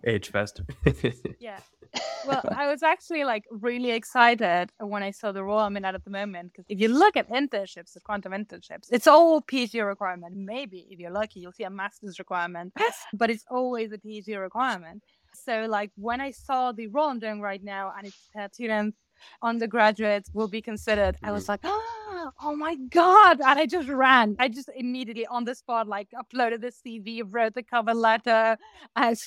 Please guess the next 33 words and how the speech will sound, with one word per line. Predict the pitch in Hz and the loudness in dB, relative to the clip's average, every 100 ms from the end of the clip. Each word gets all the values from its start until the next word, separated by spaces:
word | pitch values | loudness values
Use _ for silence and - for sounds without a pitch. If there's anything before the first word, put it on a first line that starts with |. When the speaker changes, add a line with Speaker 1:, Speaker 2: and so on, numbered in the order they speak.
| - | 2
Speaker 2:
followed | 302 262 262 240 | 4 4 2 -2
the | |
manager | 262 247 247 226 262 | -4 -4 -4 -4 -4
that | 254 240 | -2 -4
was | 240 | -8
putting | 262 247 240 | -8 -6 -6
it | 240 | -4
out. | 240 233 233 240 240 | -2 -2 -2 -6 -4
Like, | 233 220 240 | -2 -2 -6
it | |
was | 247 220 | -14 -8
just | 294 - | -8 -6
a | 269 247 240 | -6 -4 -6
little, | 247 240 233 | -4 -2 0
like, | 226 208 _ _ | -2 -4 _ _
"Oh | 254 | -12
my | 285 311 | -10 -8
God, | 247 262 208 | -6 -6 -4
this | 202 269 - | -8 -4 0
has | 415 | 0
appeared. | 240 - _ _ 175 202 349 | -2 -12 _ _ -8 -8 -8
This | 233 269 | -14 -12
exists. | 196 175 165 175 381 - | -14 -8 2 2 2 0
There | 226 208 | 2 4
is | 220 214 220 - | 6 6 6 2
a | 202 185 - | 4 4 0
job | - - 180 190 494 480 _ - - - | -10 -4 6 10 8 6 _ -20 -20 0
that | 240 208 | 2 6
doesn't | 220 220 233 220 | 6 8 6 2
require | 220 247 202 214 | 2 6 8 6
me | 208 214 - | 2 -4 -10
to | |
be | 190 226 | -6 -4